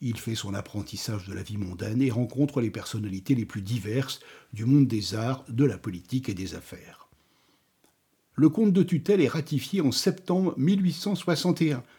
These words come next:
à la majorité de Daniel. Le frère et la sœur sortent de l'indivision et se partagent l'héritage de leurs parents, environ trois millions de francs de l'époque chacun. On parle de six cent mille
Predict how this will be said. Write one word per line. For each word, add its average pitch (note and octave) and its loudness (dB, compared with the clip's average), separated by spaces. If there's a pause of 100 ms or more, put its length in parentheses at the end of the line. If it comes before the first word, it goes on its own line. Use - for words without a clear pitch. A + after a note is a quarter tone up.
(100)
à A2+ -4
la A2 0
majorité A2+ 0
de G#2+ -2
Daniel. G#2 -6 (540)
Le A2+ -4
frère A#2+ -2
et A#2 0
la G2+ -4
sœur A#2 -6
sortent - -2
de F2 -8
l'indivision A2+ 2
et F3+ 2
se - 0
partagent B2+ -4 (160)
l'héritage A#2 0
de A#2+ 4
leurs A2+ -2
parents, F2 -10 (300)
environ A#2 -2
trois A#2 -2
millions B2 4
de G#2+ -2
francs - -12 (180)
de D3+ -8
l'époque A2 -10 (120)
chacun. - -8 (640)
On G#2+ -2
parle A#2 -2
de A2+ -2
six - -4
cent A2+ -2
mille A2+ -2